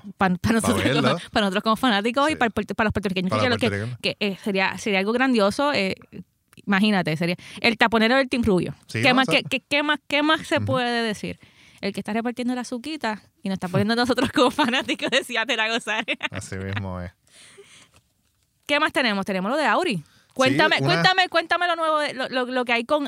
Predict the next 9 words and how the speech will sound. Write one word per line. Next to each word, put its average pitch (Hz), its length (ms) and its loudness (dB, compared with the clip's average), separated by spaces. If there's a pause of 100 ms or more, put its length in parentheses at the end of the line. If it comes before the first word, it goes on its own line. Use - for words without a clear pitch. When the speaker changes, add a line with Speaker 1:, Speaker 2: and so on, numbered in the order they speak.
Speaker 1:
Auri, 214 600 2
que 254 220 4
no 233 280 4
tiene 330 280 0
que 269 120 -4
ver 339 180 -6
con 240 220 -8
el 202 120 -8
voleibol. 175 600 -2